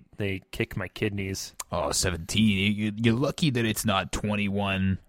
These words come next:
Speaker 2: or fourteen for that matter, and
Speaker 1: Wait,
Speaker 2: especially
Speaker 1: what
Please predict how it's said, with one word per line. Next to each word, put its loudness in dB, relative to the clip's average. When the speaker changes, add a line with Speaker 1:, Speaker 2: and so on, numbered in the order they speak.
Speaker 2:
or 4
fourteen 0
for -6
that -4
matter, -2
and 0
Speaker 1:
Wait, 8
Speaker 2:
especially 4
Speaker 1:
what 6